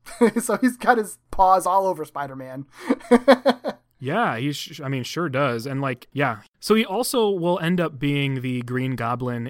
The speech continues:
Speaker 2: in Marvel Ultimate Alliance three, The Black Order, which I am super pumped about.
Speaker 1: Yeah.
Speaker 2: Cannot wait. And he voiced Ant-Man in the Ant-Man miniseries, which is very, very small, but, well,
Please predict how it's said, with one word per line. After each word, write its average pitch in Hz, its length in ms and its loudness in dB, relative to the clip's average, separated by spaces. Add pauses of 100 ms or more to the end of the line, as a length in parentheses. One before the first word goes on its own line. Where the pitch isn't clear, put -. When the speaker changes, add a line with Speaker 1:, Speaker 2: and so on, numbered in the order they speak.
Speaker 2:
in 120 260 -6
Marvel 120 520 -4
Ultimate 123 340 -8
Alliance 117 500 -6
three, 123 440 -6
The 135 100 -4
Black 113 320 -8
Order, 143 300 -6
which 135 180 -8
I 135 160 -6
am 123 300 -6
super 165 500 -4
pumped 127 320 -4
about. 185 340 -4 (200)
Speaker 1:
Yeah. 147 280 -6 (120)
Speaker 2:
Cannot 160 460 -8
wait. 117 420 -10 (140)
And 170 480 0
he 170 300 -4
voiced 160 380 -2
Ant-Man 170 460 -2
in 147 140 -4
the 147 180 -4
Ant-Man 135 480 -4
miniseries, 185 840 -4
which 143 420 -4
is 135 600 -2
very, 269 260 0
very 214 240 2
small, 139 460 -4
but, 135 340 -4
well, 117 240 -6